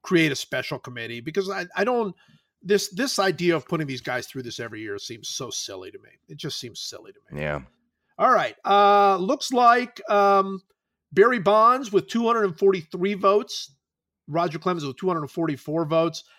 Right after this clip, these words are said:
Speaker 1: Not a huge jump for either one. In fact, not really much
Speaker 2: Interesting.
Speaker 1: of a jump at all. Now, this is not, I mean, this is just what the, what this,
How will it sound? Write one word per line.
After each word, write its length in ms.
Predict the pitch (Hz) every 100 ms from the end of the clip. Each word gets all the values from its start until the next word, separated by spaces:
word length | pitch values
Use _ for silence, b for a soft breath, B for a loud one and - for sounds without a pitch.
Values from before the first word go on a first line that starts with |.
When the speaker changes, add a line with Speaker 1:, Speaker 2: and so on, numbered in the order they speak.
| b _
Speaker 1:
Not 600 | 131 151 175 233 254 - - _
a 100 | 156
huge 540 | 151 - 156 151 127 -
jump 360 | 143 120 101 _
for 140 | 113
either 240 | - 120 117
one. 240 | 110 107
In 60 | 98
fact, 160 | 127
not 260 | 85 110 127
really 140 | 131
much 100 | 117
Speaker 2:
Interesting. 340 | 90 69 62 58
Speaker 1:
of 0 |
a 80 | 101 123
jump 140 | 110
at 40 | 120
all. 180 | 123 101
Now, 300 | 185 170 - _ _ _ _ _ _ -
this 220 | 165 -
is 120 | 135
not, 340 | 151 143 135 - _ -
I 20 |
mean, 160 | 120 110
this 180 | 110 -
is 60 |
just 260 | 113 123 -
what 200 | 123 -
the, 340 | 131 131 127 -
what 180 | 127 127
this, 220 | 135